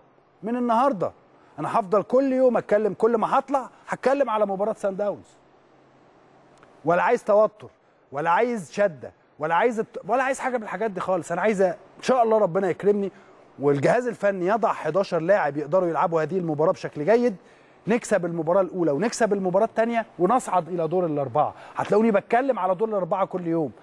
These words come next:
عايز أكسب المباراة الأولى والثانية وأصعد للنهائي وأكسب المباراة اللي هتتلعب هي مباراة واحدة. هو ده اللي أنا عايزه.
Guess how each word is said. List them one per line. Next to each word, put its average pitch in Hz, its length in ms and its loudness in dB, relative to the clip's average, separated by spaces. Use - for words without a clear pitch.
عايز 143 180 0
أكسب 202 280 0
المباراة 180 300 2
الأولى 202 220 2
والثانية 208 400 -2
وأصعد 196 400 -2
للنهائي 160 340 -2
وأكسب 180 320 0
المباراة 170 380 2
اللي 185 160 -2
هتتلعب 160 480 -2
هي 165 100 2
مباراة 165 300 2
واحدة. 120 280 -4
هو 185 80 4
ده 180 80 2
اللي 190 100 2
أنا 190 100 0
عايزه. 175 280 0